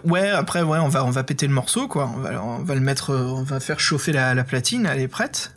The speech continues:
Mais, euh, donc, on a reçu un vinyle du groupe de, euh, F M quatre-vingt-quatre.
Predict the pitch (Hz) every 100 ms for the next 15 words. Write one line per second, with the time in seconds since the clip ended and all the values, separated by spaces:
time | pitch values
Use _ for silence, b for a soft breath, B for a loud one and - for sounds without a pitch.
0 | - 147 135 123 135 131 156 156 151 151
1 | 202 175 156 180 196 156 170 214 151 185
2 | - - 147 135 135 131 - - 165 -
3 | 196 202 175 139 131 151 180 202 320 -
4 | -